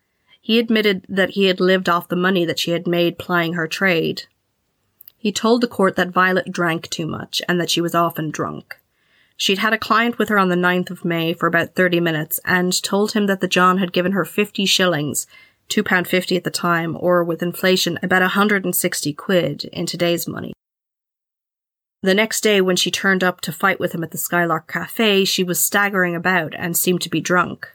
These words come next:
"Or something," he had said.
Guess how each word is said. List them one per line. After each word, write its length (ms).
"Or 120
something," 680
he 120
had 140
said. 360